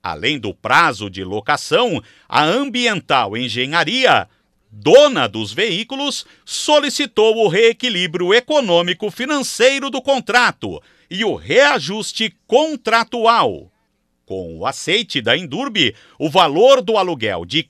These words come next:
cada caminhão passará de vinte e um mil e cem reais para vinte e seis mil trezentos e setenta e cinco reais,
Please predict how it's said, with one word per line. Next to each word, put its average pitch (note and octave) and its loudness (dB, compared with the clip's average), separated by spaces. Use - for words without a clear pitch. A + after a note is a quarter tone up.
cada B3 2
caminhão A#3 -2
passará E3 4
de C3+ -10
vinte A3 -8
e A#3+ -2
um C4+ -6
mil D#3+ -4
e D#3+ -4
cem G#2 -8
reais A#3 2
para G#3+ 6
vinte G3+ -6
e A3 -4
seis G3+ -4
mil F3 -2
trezentos D#3+ -2
e F3+ -8
setenta C3+ -6
e D3 -8
cinco G#2+ -10
reais, A#3 0